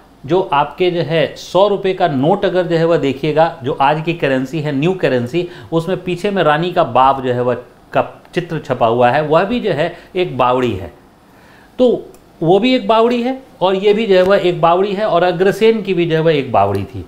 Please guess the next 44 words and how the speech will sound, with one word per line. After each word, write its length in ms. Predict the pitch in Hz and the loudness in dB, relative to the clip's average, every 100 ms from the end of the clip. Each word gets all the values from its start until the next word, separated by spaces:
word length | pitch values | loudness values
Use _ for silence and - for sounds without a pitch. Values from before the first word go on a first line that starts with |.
| - - | -12 -6
यानी 180 | 240 240 | -2 0
ऐसी 240 | 202 240 | -2 -2
बावड़ियाँ 440 | 185 143 151 180 214 - | 0 0 0 -2 -6 -2
कई 200 | 170 170 | 0 2
हैं, 260 | 127 92 - - | 0 -4 -8 -4
एक 200 | 165 185 | 0 0
दो 140 | 185 226 | 2 2
नहीं 160 | 240 | 2
है, 160 | 240 262 - - | -2 -4 -6 0
कई 220 | 214 180 | 2 2
हैं। 200 | 101 85 - _ - - - - - | -2 -8 -16 _ -20 -20 -20 -20 -4
अब 160 | 220 180 | -2 2
जो 60 | |
है 60 | 151 | 2
वह 120 | 143 | 2
देखिए 260 | 120 104 127 | -2 -4 0
यही 180 | 170 226 | 2 2
चांद 320 | - 175 170 | 0 -2 -2
की 120 | 139 117 | -4 -2
बावड़ी। 400 | 104 101 101 95 - - - - - - - - | 0 0 -4 -10 -14 -20 -20 -20 -20 -20 -12 -6
अब 180 | 190 | -6
चांद 280 | - 196 214 | 0 0 0
की 80 | 202 | -4
बावड़ी 300 | 190 190 202 | 0 2 2
का 100 | 208 | 0
ये 140 | 208 196 | 2 0
दूसरा 320 | 185 175 214 | -2 -2 0
image, 320 | 208 240 247 | 0 -4 -6
अब 140 | 143 147 | -6 -2
देखिए 260 | 160 185 | -2 -2
कि 120 | 180 | -4
ये 140 | 180 180 | -2 -2
कितना 400 | 185 180 180 190 | 0 -4 0 -2
deep 280 | 160 180 180 | 0 -2 -4
है। 100 | 196 - _ _ _ _ _ - | -10 -14 _ _ _ _ _ -4
ठीक 140 | 160 | 0
है, 100 | 226 - - _ _ | 0 -2 -18 _ _
अलग 220 | 143 175 | 0 0
अलग 260 | 175 175 175 | 0 0 0
जो 60 | 170 | 0
है 60 | |
वह 120 | 175 170 | 2 2
मंजिल 420 | 160 165 180 | 0 2 2
है, 100 | 180 | 2